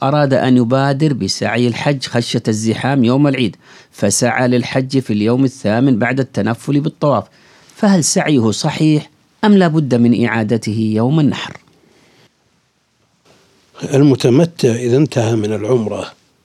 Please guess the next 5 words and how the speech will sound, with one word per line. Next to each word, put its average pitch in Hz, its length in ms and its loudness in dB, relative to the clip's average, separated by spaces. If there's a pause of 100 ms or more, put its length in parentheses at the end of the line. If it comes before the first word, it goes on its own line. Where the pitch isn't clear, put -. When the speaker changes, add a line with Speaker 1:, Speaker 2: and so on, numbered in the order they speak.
(1000)
Speaker 2:
ثم 120 260 -4
تحلل 110 640 0
منها 110 560 -4
بالطواف 107 640 -8
والسعي 101 680 -6